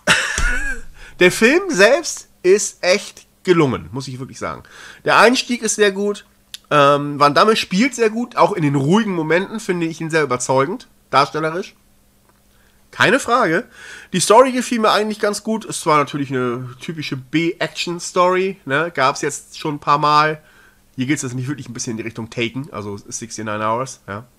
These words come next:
Ninety-six Hours, sixty-nine Hours, ugh, egal. Taken! So, so in die Richtung. Ähm, der Showdown?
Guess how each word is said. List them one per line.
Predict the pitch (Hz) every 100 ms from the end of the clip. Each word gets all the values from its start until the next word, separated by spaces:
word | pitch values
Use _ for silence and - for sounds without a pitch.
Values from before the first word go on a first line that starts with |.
| _
Ninety-six | 120 120 110 - 131
Hours, | 131 143 143 - _ _ _ -
sixty-nine | 123 - 120 131 147
Hours, | 147 143 143 -
ugh, | 98 - -
egal. | - 98 73 - _ -
Taken! | 175 165 170 135 - _
So, | 139 160 113 - - -
so | - 139
in |
die | 131
Richtung. | 135 156 170 - -
Ähm, | 139 139 135 143 - _ _ _ _ _ _ _ _ _ _ _ _ _ _ _ _ - _ 92
der | 82
Showdown? | - 101 131